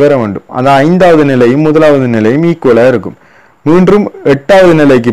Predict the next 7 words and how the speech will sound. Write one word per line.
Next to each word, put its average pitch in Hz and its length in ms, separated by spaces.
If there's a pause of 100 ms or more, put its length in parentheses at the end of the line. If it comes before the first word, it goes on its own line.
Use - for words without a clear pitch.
(140)
பிறகு 131 420 (220)
ஒன்பதாவது 170 600
நிலை 113 200 (160)
வந்து 113 260 (460)
ஈக்குவலாக 117 480
இருக்கும். 104 280 (520)
அதாவது 151 260